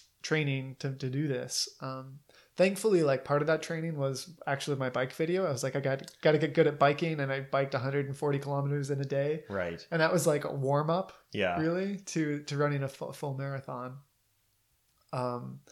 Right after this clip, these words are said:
Speaker 1: but yeah, so to make this, think about this logistically, right?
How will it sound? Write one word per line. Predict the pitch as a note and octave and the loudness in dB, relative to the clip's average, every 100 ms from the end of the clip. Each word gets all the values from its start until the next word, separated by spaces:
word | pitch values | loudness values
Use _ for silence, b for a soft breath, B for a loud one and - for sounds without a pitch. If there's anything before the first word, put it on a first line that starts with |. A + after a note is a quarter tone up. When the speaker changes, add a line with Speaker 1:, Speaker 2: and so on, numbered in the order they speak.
| B B B B B B - | B B B B B B -4
Speaker 1:
but | F3 | 2
yeah, | G3+ E3+ | 4 4
so | - F3 D#3+ D#3+ | 4 6 6 4
to | - | 0
make | D3+ D#3 F#3+ F#3+ - | 0 0 -2 -4 -2
this, | C#3 C3+ C#3 - - - _ | 0 0 0 -2 -2 -4 _
think | G#3+ A3+ | -4 0
about | B3+ B3 | 0 2
this | F#3+ - | 2 0
logistically, | D#3 C#3 C#3 C3+ C#3 C3+ B2+ | -2 0 0 -2 -6 -8 -8
right? | B2+ C3+ | -4 -4